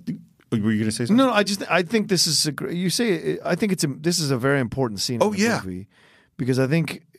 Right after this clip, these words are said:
Speaker 2: because he recognizes that that's, that he's, she's Joey's sister.
Speaker 1: Yep.
Speaker 2: But then recognizes that Terry was there last night. And Terry pushes him away because Terry doesn't want to be found out.
Speaker 1: Yep.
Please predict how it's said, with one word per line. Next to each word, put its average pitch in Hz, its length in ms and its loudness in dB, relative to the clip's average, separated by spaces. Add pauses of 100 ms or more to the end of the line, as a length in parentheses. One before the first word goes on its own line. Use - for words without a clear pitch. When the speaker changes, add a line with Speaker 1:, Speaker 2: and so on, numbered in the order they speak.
Speaker 2:
because 143 280 0 (440)
he 151 120 4
recognizes 180 520 2
that 135 160 0
that's, 131 300 0
that 123 140 0
he's, 135 240 0 (340)
she's 143 260 -2
Joey's 151 340 2
sister. 120 440 -4 (100)
Speaker 1:
Yep. 110 240 -2 (240)
Speaker 2:
But 127 140 -2
then 143 180 2
recognizes 131 600 0
that 104 200 -6
Terry 127 380 2
was 104 180 -2
there 101 160 0
last 90 220 -6
night. 90 100 -12 (260)
And 143 220 -4
Terry 170 640 0 (400)
pushes 214 400 2
him 214 100 2
away 151 220 2
because 139 260 -2
Terry 240 380 2
doesn't 170 200 0
want 165 120 0
to 160 60 0
be 147 100 0
found 147 400 0
out. 113 340 -2 (120)
Speaker 1:
Yep. 120 120 -12